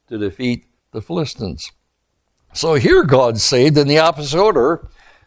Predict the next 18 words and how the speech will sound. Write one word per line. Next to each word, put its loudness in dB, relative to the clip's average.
that 0
Jonathan 2
had 2
declared. 0
"For 0
nothing 0
restrains 2
the 2
Lord 2
from -2
saving 2
by 0
many," 0
Jonathan -6
said, 0
"or 2
by 2
few." 0